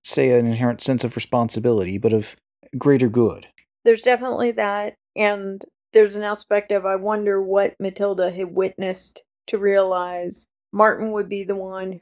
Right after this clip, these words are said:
Speaker 2: willing to take over hydroponics, which was part of their oxygen supply.
Speaker 1: Yeah.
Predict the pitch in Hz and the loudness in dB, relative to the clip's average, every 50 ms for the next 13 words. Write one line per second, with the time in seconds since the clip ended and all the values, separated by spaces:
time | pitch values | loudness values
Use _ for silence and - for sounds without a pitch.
0 | _ _ 214 202 190 196 208 214 214 214 214 208 202 202 202 220 233 _ _ _ | _ _ -10 -2 4 6 6 6 6 4 2 0 -2 -10 -14 -16 -18 _ _ _
1 | _ - - 214 190 190 202 190 180 - 202 196 185 160 190 190 190 185 180 180 | _ -6 -2 -2 -2 0 -2 -4 -2 0 0 0 2 0 -2 -2 -2 -4 -4 -4
2 | 175 - - 190 190 185 170 165 165 - - - - - 208 196 - - 214 190 | -8 -6 -4 -2 -2 -2 -2 -4 -8 -8 -12 -10 -2 0 0 0 2 2 0 -2
3 | - - _ - - 214 208 208 196 - - 190 180 180 180 175 185 180 - - | -2 -4 _ 2 4 4 4 2 0 -2 -2 0 0 2 2 0 -2 -2 -6 -8
4 | - 196 175 - 170 160 160 - - - - - - - - - - _ _ - | -6 -6 -6 -6 -6 -8 -8 -8 -10 -10 -8 -10 -8 -8 -8 -8 -10 _ _ -2
5 | 98 90 85 | 0 0 0